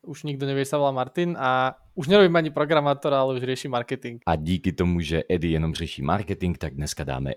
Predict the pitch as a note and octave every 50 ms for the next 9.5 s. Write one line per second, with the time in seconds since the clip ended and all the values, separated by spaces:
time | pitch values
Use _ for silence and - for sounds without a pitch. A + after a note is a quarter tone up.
0 | - - - - - C3 B2 C#3+ C#3 D#3 - - B2+ C3 C#3 D3 C3+ - C#3 -
1 | - G#2 G2+ F2+ E2 D2 A#1+ - - _ _ - E2+ F2 - - - - - G#3+
2 | G#3+ G#3 G3+ G3+ F#3+ F#3 F3+ E3+ F#3+ - G2 F#2 - - - - D3 D3 C3+ -
3 | - C#3+ C3 B2 B2 A#2 A2 G#2 A#2+ A#2 B2+ - B2+ A2 - G2+ F#2+ - - G#2+
4 | G#2 - - - - - - - - - E2+ E2 D#2+ D2 A#1+ E2 F2+ F#2 F2 F2+
5 | E2+ E2 F2+ E2 E2 D#2 E2 D2 - D#2 D2 - D2+ C#2 - - D#2 D2+ - D#2+
6 | - - G#2 E2+ F#2 F2+ - - - - D#2+ D2+ C2+ D2+ D2+ - D2+ D2+ D2+ C#2
7 | - - D2 C2 - - - - C#2 C#2+ C2+ C2 - - C#2 B1 - - - D#2
8 | D2+ D2+ - - C#2+ C2+ C#2 - - - - C2 B1+ A#1 - G2 G#2 G2+ - F#2
9 | D#2 C#2 C2+ - C2+ C2 B1 A#1+ A#1